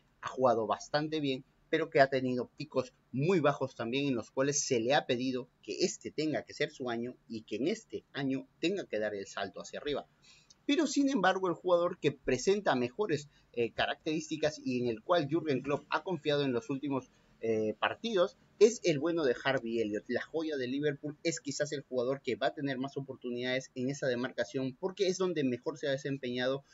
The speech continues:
jugando a pie cambiado también por la banda de Mohamed Salah, con lo cual se espera que Harvey Elliott sea ese jugador que dé más reemplazo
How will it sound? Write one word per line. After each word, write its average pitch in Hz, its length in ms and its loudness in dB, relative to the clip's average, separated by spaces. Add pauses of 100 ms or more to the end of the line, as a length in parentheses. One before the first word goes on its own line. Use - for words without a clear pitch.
(240)
jugando 135 460 2 (120)
a 110 180 -10
pie 151 200 -2
cambiado 123 500 0
también 120 500 -2
por 143 140 -4
la 107 120 -2
banda 120 340 -4 (260)
de 107 100 -4
Mohamed 107 420 -4
Salah, 120 380 -2 (200)
con 123 160 0
lo 113 80 -2
cual 135 280 2 (160)
se - 160 -8
espera 156 440 -2
que - 140 -16
Harvey 123 300 -2
Elliott 123 300 -2
sea 165 340 0
ese 156 200 -2
jugador 113 480 0
que 117 140 0
dé 127 120 0
más 147 340 0
reemplazo 120 720 0